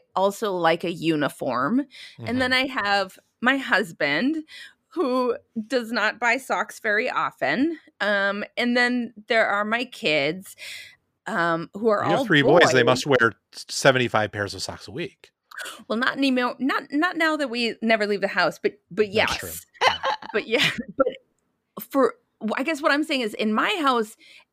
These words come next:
Speaker 1: every, it's like, "Oh, all of my socks look like this. All of my husband's socks are just not those, but big." And then all of the kids, for the most part, um, all just have the same exact socks.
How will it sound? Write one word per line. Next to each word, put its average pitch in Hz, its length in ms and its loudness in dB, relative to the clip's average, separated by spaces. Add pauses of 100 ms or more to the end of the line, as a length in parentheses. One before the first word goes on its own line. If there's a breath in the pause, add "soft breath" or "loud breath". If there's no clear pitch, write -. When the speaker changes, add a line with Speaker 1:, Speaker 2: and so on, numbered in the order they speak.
Speaker 1:
every, 233 360 0
it's - 200 -10
like, - 340 2
"Oh, 240 320 0 (120)
all 208 260 2
of 240 140 -6
my 214 340 0
socks 165 640 -4 (160)
look 165 240 0
like 247 220 0
this. 165 460 -2 (540 soft breath)
All 190 260 2
of 240 140 -4
my 262 180 -2
husband's 214 580 -2
socks 160 560 -2 (140)
are 190 460 -2 (360)
just 202 380 0
not 185 340 -2
those, 190 300 -2
but - 180 -4
big." 170 380 -2 (460 soft breath)
And 240 180 -2
then 247 380 -2 (340)
all 233 180 0
of 262 140 0
the 247 80 4
kids, 269 500 -2
for 240 140 -4
the 220 100 0
most 302 520 0
part, 147 420 0 (460 soft breath)
um, 170 420 0
all 240 220 2
just 226 180 -12
have 190 200 0
the 202 80 0
same 185 400 -2
exact 185 520 -2
socks. - 720 -4